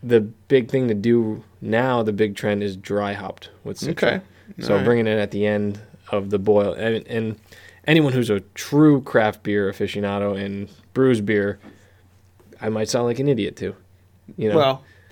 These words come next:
Speaker 2: it sounds like you should have your own beer. That's
Speaker 1: Well,
Speaker 2: what I'm thinking.
Speaker 1: you know, I'm, I'm,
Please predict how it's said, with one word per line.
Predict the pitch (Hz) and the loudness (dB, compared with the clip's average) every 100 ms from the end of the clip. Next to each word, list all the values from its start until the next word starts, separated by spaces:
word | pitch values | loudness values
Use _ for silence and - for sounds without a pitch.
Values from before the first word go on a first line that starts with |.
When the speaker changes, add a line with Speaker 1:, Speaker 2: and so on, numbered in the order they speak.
| - - | -20 -10
Speaker 2:
it | - 131 | -6 0
sounds | 208 185 | 4 4
like | 147 | 4
you | 135 | 2
should | 151 131 | 0 0
have | 117 | -2
your | 107 | -6
own | 90 | -10
beer. | 98 95 - _ _ - | -12 -12 -14 _ _ -18
That's | - 127 | -2 2
Speaker 1:
Well, | 127 | 2
Speaker 2:
what | 117 | 0
I'm | |
thinking. | - - | -4 -4
Speaker 1:
you | 120 | 0
know, | 104 101 | 0 0
I'm, | 120 123 135 143 123 | -2 0 0 0 -2
I'm, | - | -10